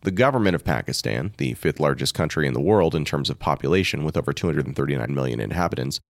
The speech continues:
was reported to have said the cryptocurrencies, quote, "will never be legalized," end quote, in Pakistan, in order to avoid penalties from the Financial Action Task Force. This may sound on the surface like an overreaction to fadif's crypto stance. That's, by the way, what the Financial Action Task Force is called for short,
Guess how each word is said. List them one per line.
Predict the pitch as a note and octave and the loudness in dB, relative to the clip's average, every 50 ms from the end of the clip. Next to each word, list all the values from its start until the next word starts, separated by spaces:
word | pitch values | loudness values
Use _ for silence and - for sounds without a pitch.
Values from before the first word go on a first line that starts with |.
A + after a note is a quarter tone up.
| _ _ - | _ _ -2
was | G#2+ G#2+ G2+ | 0 2 2
reported | A#2+ - - E3 E3 E3 D#3+ | 2 2 2 2 2 2 4
to | D#3 D3+ | 4 4
have | B2+ A2+ - | 4 2 2
said | - - F2+ F2 | 2 2 2 2
the | F2+ F2+ | 2 -2
cryptocurrencies, | - - D#3+ - - C#3 - - C3 A#2 G#2 G2 - - G#2+ G2+ F#2+ - | 0 0 -2 2 0 0 0 2 0 2 2 0 0 0 0 0 0 0
quote, | - B2 A2 G#2 - - | 2 2 2 2 2 2
"will | G2+ G#2 | 0 2
never | A2 B2+ C3+ - D#3 C#3+ | 2 2 2 2 2 0
be | C#3+ C3+ | 2 2
legalized," | A#2+ A#2+ C3+ C3 A2+ G2 E2 - - G1+ - - - | 2 2 2 2 2 0 0 0 0 -2 -4 -4 -4
end | A#1 G#1+ - | -4 -6 -4
quote, | - - B1 G1+ - - | -2 -2 -2 -2 -2 -6
in | - D#2+ - | -8 -6 -2
Pakistan, | - A#2+ A#2+ A#2+ - F2+ - - - G1+ G1+ - - _ _ _ _ - | 0 0 0 0 0 -2 -2 -2 -4 -4 -4 -8 -12 _ _ _ _ -2
in | - F#2 F2+ | 0 2 4
order | F#2+ A2+ A2 G#2+ | 4 4 4 4
to | G2 - - G2 | 2 4 2 2
avoid | F2 E2 G#2 A2 G2+ F2 D2 | 2 4 4 4 4 4 2
penalties | A2+ B2 B2+ A2 F2+ - - E2 D#2+ - | 2 2 2 2 0 0 -2 -2 -2 0
from | - F2+ | 0 -2
the | F2 | -2
Financial | - - E2 E2+ E2 D#2 D2 - D#2+ G#1 | 0 0 0 0 0 0 0 0 0 0
Action | A1+ B1+ - - - D2 | 0 0 -2 -4 -6 -6
Task | C#2 - G2+ G2+ G#2+ - - - | -4 -2 0 0 0 0 -2 -4
Force. | - - - - - - - _ _ _ _ _ _ _ _ _ _ _ | -4 -6 -6 -6 -8 -14 -16 _ _ _ _ _ _ _ _ _ _ _
This | - A2 G2+ - | 0 0 0 2
may | A#2+ B2+ D#3+ F3+ | 4 4 4 4
sound | - - F#2+ E2+ E2 E2 | 4 4 4 4 4 2
on | E2 E2 | 2 2
the | E2+ E2+ | 2 0
surface | - - C#3 C3 - C#2 C#2 - - | 2 2 0 2 2 0 0 0 0
like | G#2+ G#2 - | 0 2 2
an | B2 | 2
overreaction | F#2+ A2+ A#2 A#2+ A#2 A2+ A#2 B2 B2+ C3+ C3+ - - D#2+ | 2 4 4 4 6 6 6 4 4 2 0 0 -2 -4
to | - | -4
fadif's | - - D#2+ C#2+ C#2 C#2+ - - | -2 0 0 2 2 0 0 -2
crypto | - - - - - - D2 - | -4 -2 -2 -2 2 2 0 0
stance. | - - - G1+ G1+ - - - | 0 -2 -4 -4 -4 -6 -8 -6
That's, | - A#1 - - | -6 -6 -6 -2
by | - B1 B1+ | -2 -2 0
the | A#1+ | 0
way, | A#1+ A#1+ | 0 0
what | B1 C2+ B1 - | 0 0 -2 -2
the | B1+ | -4
Financial | - - C2 B1+ C#2+ C2+ - - - - | -4 -4 -4 -2 -2 -4 -2 -2 -2 0
Action | C#2+ D2 - - - C#2 | 0 -2 -4 -4 -8 -6
Task | - E2+ D2+ D2 - - - | -4 -2 -2 -2 -4 -6 -4
Force | - B1+ - - | -4 -4 -4 -4
is | - C2 | -6 -8
called | - - D2+ D2+ - | -6 -2 -2 -2 -2
for | - C#2+ - | -2 -6 -6
short, | - - D#2+ - | -2 -2 -2 -2